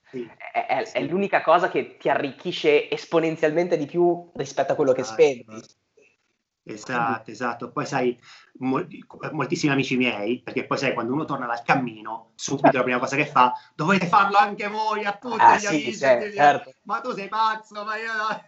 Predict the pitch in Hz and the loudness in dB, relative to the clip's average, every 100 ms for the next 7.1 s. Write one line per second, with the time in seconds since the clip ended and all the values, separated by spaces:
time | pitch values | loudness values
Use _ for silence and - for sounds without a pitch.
0 | _ - - 214 - _ _ _ _ 190 | _ -20 -16 -14 -14 _ _ _ _ -20
1 | 185 196 - 175 180 180 160 160 - 120 | -18 -18 -16 -14 -12 -12 -10 -10 -10 -10
2 | 175 160 123 - - 123 147 117 170 170 | -8 -8 -8 -12 -10 -8 -8 -10 -8 -8
3 | - 131 127 180 139 113 - 110 160 123 | -6 -6 -4 -2 -2 -6 -14 -10 -6 -6
4 | 104 _ _ _ _ _ _ _ _ - | -8 _ _ _ _ _ _ _ _ -12
5 | 151 151 - _ _ - 170 190 175 143 | -10 -10 -14 _ _ -6 -4 -4 -4 -4
6 | 131 123 135 131 127 113 101 98 123 127 | -4 -4 -4 -2 -4 -4 -8 -8 -8 -8